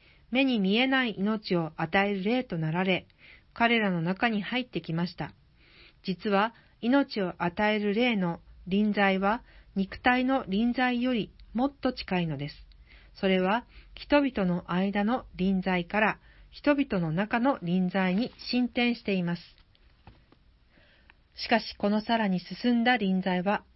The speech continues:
目に見えないので、あなたにとって分かりにくいものかもしれません。あなたが主の中で祝福されるために、この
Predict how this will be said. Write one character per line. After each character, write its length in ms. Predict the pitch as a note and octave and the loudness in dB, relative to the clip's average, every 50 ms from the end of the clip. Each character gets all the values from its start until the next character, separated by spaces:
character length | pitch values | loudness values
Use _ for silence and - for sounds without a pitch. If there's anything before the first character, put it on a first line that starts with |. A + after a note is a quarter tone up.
| _ _ _ _ - | _ _ _ _ -2
目 140 | A3 A#3+ C4 | 0 2 2
に 140 | C4 B3 G#3 | 4 2 2
見 200 | F3+ F3 F3+ G3+ | 2 2 2 2
え 100 | A#3 B3+ | 2 2
な 160 | C4 C4+ B3+ | 2 2 0
い 80 | A3+ G3 | 0 0
の 120 | F3 D#3+ | 0 0
で、 220 | D3+ E3+ E3 - _ _ _ _ _ _ - | 0 -2 -2 -4 _ _ _ _ _ _ -6
あ 100 | - F#3 | -2 0
な 160 | G3 G#3+ G#3+ | 2 2 2
た 120 | G#3+ F#3+ | 2 0
に 140 | F3+ F3 E3+ | 2 0 0
と 120 | F3 A3 A3 | -2 -4 -6
っ 40 | |
て 320 | A3 _ - G3 F#3+ F#3 F3+ - | -6 _ 0 0 0 0 0 -4
分 120 | E3+ D#3+ | -6 -4
か 160 | E3 - A3 | 0 0 0
り 100 | A#3 A#3+ | 2 2
に 140 | B3 B3 A#3+ | 0 0 -2
く 160 | - - D4 | 0 2 2
い 140 | D4 C4+ - | 2 2 2
も 140 | - F#3 F3+ | 0 -2 0
の 120 | G3+ A#3 A#3 | 0 0 0
か 140 | - C4 | 0 0
も 80 | C4 C4+ | 0 0
し 160 | C4 - - | -2 -2 -4
れ 80 | E3+ E3 | -4 -2
ま 140 | D#3 D#3 D#3 | -2 -4 -2
せ 160 | - F3+ E3 | -2 -2 -2
ん。 100 | E3 - _ _ _ _ _ - - - - - - - - | -4 -6 _ _ _ _ _ -20 -20 -20 -20 -20 -20 -12 -4
あ 60 | - G3 | 0 0
な 140 | G#3+ A3+ | 2 2
た 120 | G#3+ A3+ G3 | 2 2 2
が 100 | F#3 G3 | 2 0
主 180 | - - A#3 | -2 -2 0
の 100 | B3 A#3+ | 0 2
中 260 | A3 G#3 G3 - F#3+ F3 | 2 0 0 -2 -2 0
で 220 | F#3+ A3+ - - - | 0 0 0 -2 -6
祝 300 | - - - - B3+ A#3 | -12 -10 -6 -2 -2 -2
福 180 | G3+ - - - | -2 -4 -8 -6
さ 160 | - A3 G#3+ | -2 0 0
れ 120 | G#3 G#3+ | 2 2
る 140 | G#3 A3 G#3+ | 0 -2 -2
た 140 | - G3+ G3+ | -2 0 0
め 140 | G3 A3 A#3 | 2 2 2
に、 220 | A3 F#3+ D#3+ - _ _ - - - - - _ | 2 0 -2 -6 _ _ -20 -20 -20 -20 -20 _
こ 120 | - G#3 F#3+ | -2 0 2
の 260 | G3 G3+ G3+ G3 | 2 2 2 0